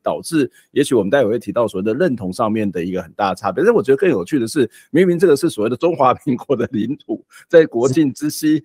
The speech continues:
Speaker 1: 但是我们好像，好像谈一个外国一样，我觉得这是一个，呃，非常荒谬或非常有趣的现象吧，对。
Speaker 2: 是，是，是，是，是，因为没办法嘛，它离金门离中国实在太近了，哦，
Speaker 1: 嗯。
Speaker 2: 它最近的距离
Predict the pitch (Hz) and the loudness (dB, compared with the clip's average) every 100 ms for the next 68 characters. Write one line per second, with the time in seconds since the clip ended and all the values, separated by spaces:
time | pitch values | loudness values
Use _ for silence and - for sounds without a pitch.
0 | _ 165 180 135 104 107 127 - 110 156 | _ -2 0 0 0 -2 -2 -4 2 2
1 | 165 - 107 127 147 151 110 92 101 90 | 2 -4 -4 0 2 2 0 -8 -8 -6
2 | 101 104 - - - 131 - 202 - 190 | -6 -6 -8 -12 -6 -6 0 0 2 0
3 | 185 - 170 - 151 156 - - - 123 | 0 -6 -14 -4 -4 -4 -8 -4 -2 2
4 | 190 170 139 127 151 160 143 156 - 147 | 0 0 -4 -2 -2 0 2 0 0 -2
5 | 135 113 90 - 113 104 107 - - 110 | -2 -6 -8 -8 -6 -6 -10 -10 -4 -4
6 | 95 85 - - - 90 _ - 139 135 | -4 -12 -16 -14 -14 -14 _ 0 2 4
7 | 127 131 123 123 113 113 90 _ - _ | 4 2 2 -2 0 -2 -2 _ -20 _
8 | - 214 220 - - _ _ 139 139 196 | -4 0 0 -2 -10 _ _ 0 2 2
9 | 147 123 107 180 214 147 147 160 _ _ | 2 2 2 0 -2 -4 -8 -8 _ _
10 | _ _ _ _ _ _ _ _ _ 202 | _ _ _ _ _ _ _ _ _ -4
11 | 208 160 143 147 175 175 135 127 139 165 | -2 -2 -2 -2 -2 -2 -4 -2 -4 -2
12 | 156 - 135 92 - _ _ _ _ _ | -4 -4 -10 -10 -18 _ _ _ _ _
13 | 120 120 98 98 135 90 - - 214 196 | -2 0 0 -2 -4 -4 -8 -10 -8 -8
14 | 190 151 175 151 127 117 | -6 -6 -6 -6 -6 -8